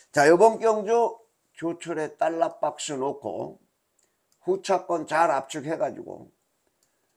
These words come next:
예측권 이십 장 한방 상한가 때리는데 이상 없겠다. 에, 짧게 말하겠습니다. 조철이 노리는 달러 박스는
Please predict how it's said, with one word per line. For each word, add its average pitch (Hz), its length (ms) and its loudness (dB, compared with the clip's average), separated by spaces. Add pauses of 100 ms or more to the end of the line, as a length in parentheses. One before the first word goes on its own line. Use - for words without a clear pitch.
(840)
예측권 156 560 -2
이십 147 280 -6
장 107 280 -2 (640)
한방 175 760 -4 (140)
상한가 147 720 -8
때리는데 147 760 -4 (960)
이상 131 360 -2
없겠다. - 680 -4 (1300)
에, - 280 -20
짧게 139 340 2
말하겠습니다. 117 880 0 (420)
조철이 131 480 -2
노리는 127 460 2
달러 151 320 6
박스는 156 640 2